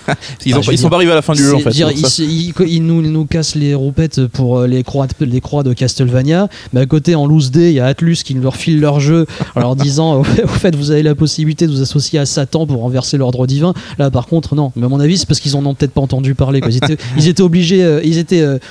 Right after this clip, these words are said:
Speaker 2: occupés à critiquer Pokémon et évidemment son, son message satanique, euh, <laughs> mais c'était pas plus gai, euh, de, du côté de Shin Megami Tensei.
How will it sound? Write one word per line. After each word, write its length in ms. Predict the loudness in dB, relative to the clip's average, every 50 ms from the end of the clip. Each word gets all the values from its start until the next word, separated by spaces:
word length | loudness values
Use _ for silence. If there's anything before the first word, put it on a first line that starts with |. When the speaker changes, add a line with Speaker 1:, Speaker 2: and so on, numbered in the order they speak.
| -6 -2
Speaker 2:
occupés 400 | -2 -2 0 0 -2 0 2 2
à 80 | 0 2
critiquer 460 | 0 -4 -4 -2 -4 -2 0 -2 0
Pokémon 480 | 0 0 0 0 0 0 0 0 0 0
et 200 | 0 -2 0 0
évidemment 400 | -2 -2 -2 -2 -2 -2 -4 -4
son, 360 | -4 -6 -6 -6 -6 -6 -8
son 200 | -8 -6 -6 -2
message 340 | -2 -2 -2 -2 -2 -4 -2
satanique, 500 | -4 -2 -2 0 0 0 -2 -2 0 0
euh, 240 | 0 2 2 2 0 0 -2 -6 -2 0
<laughs> 1120 | -2 -2 0 -2 -4 -4 -2 -4 -6 -6 -6 -6 -6 -4 -4 -2 -2 -4 -4 -4 -4 -2
mais 120 | -2 -2 0
c'était 300 | 0 -2 0 0 0 0
pas 160 | 2 0 -2
plus 240 | 0 0 0 0 2
gai, 120 | 2 2
euh, 400 | 2 2 2 2 2 2 0 0
de, 160 | 0 0 -2
du 160 | 0 -2 -2
côté 200 | -2 -2 -2 0
de 40 | -2
Shin 140 | -2 -4 -4
Megami 300 | -4 -2 -2 -2 -4 -2
Tensei. 420 | -2 -2 -4 -4 -6 -8 -10 -12